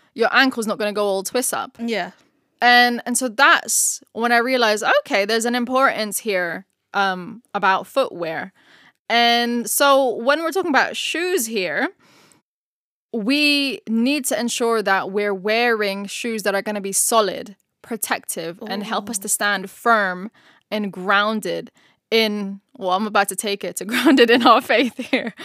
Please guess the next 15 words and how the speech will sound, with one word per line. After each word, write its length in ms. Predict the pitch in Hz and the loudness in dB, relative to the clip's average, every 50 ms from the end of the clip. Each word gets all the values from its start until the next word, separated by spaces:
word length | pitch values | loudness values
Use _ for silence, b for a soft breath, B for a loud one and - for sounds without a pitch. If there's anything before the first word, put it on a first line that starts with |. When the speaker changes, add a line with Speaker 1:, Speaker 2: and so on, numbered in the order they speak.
| B B B B B B 320 247 | B B B B B B -12 0
Speaker 1:
That's 300 | 208 233 277 285 302 - | 2 4 6 6 4 2
essentially 460 | 294 - 320 311 294 269 330 269 247 | 2 2 2 2 2 0 0 -2 0
what 200 | 226 214 202 - | 0 0 -2 0
Paul 240 | - 277 240 233 214 | 0 0 2 2 2
is 80 | 202 202 | 0 -2
telling 380 | - - 277 247 240 214 180 139 | -2 0 2 2 2 0 -4 -6
us. 140 | 135 190 | -6 -6
So 180 | - - 208 208 | -4 -2 -4 -4
he 200 | 202 262 277 285 | -2 -2 -2 0
uses 240 | 302 311 302 311 269 | 0 0 -2 0 0
a 80 | 262 247 | 2 2
lot 180 | 262 294 - 254 233 | 2 2 2 0 -2
of 80 | 214 | -2
military 420 | 240 247 247 220 - - 269 233 226 | -2 -2 -2 -2 -4 -6 -6 -6 -4
references 720 | 190 208 208 208 - - 208 190 196 - - 190 190 | -2 -2 -2 -2 -4 -6 -8 -8 -6 -6 -6 -6 -6